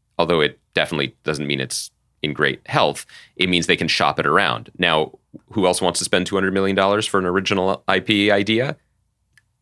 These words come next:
The list is Apple. That's the entire list. I just think it's a little screwy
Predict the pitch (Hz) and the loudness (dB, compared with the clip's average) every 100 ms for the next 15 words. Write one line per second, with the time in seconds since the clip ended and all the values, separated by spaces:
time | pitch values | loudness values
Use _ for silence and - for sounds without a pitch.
0 | _ - 85 78 - 78 71 65 - 71 | _ -6 -2 0 0 -2 -2 -6 -6 -2
1 | 73 175 202 _ _ _ _ _ _ _ | -2 -2 -4 _ _ _ _ _ _ _
2 | _ 85 76 - 73 87 92 113 131 160 | _ -2 0 -2 -2 2 2 2 0 -4
3 | - - - - - _ - 131 180 180 | -8 -14 -18 -18 -20 _ -4 0 2 2
4 | 185 160 143 131 117 - 120 120 82 67 | 2 2 2 2 0 0 2 2 2 0